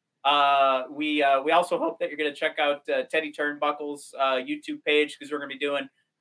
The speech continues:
uh, a condensed version of, uh, the Brothers of Discussion going up,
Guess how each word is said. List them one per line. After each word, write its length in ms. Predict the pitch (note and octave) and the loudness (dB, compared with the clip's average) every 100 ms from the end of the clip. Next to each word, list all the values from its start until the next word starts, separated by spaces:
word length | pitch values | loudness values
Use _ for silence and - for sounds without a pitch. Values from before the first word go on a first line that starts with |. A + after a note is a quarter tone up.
| _ | _
uh, 300 | C#3 C3+ B2+ B2+ B2+ | 4 4 4 0 -4
a 60 | B2+ | -6
condensed 480 | D3 E3 A3+ G#3+ | 0 2 2 0
version 480 | G#3 G3+ F#3+ G3 F#3+ - | 0 0 0 -4 -6 -4
of, 480 | D3 D3+ D3 C#3+ C#3+ C#3+ | 0 2 2 0 -2 -2
uh, 120 | C3+ | -2
the 60 | |
Brothers 340 | C3 D3+ D3 C#3+ | 0 0 0 -8
of 60 | |
Discussion 480 | C3 - D3+ D3 C3+ | -18 -2 0 0 -6
going 220 | C#3 C#3 | -6 -4
up, 180 | C3+ B2+ | -6 -8